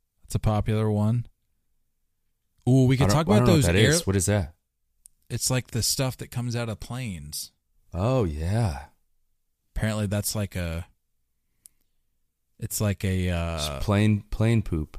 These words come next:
Speaker 1: it's like a mind control thing people are, I've seen, or like that it has some impact on, like, mental capacity and all that. It's pretty interesting.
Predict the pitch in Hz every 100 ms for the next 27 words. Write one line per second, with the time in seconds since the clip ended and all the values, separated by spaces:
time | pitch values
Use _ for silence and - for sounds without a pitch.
0 | - _ - 95 92 98 101 107 113 98
1 | 117 110 104 113 110 113 107 113 110 110
2 | - 104 98 - 107 107 104 98 92 90
3 | - 95 95 98 - 101 87 92 107 95
4 | 95 95 92 87 - 92 - 101 - 90
5 | 90 - 95 92 92 95 95 - - -
6 | - 110 107 117 - - 87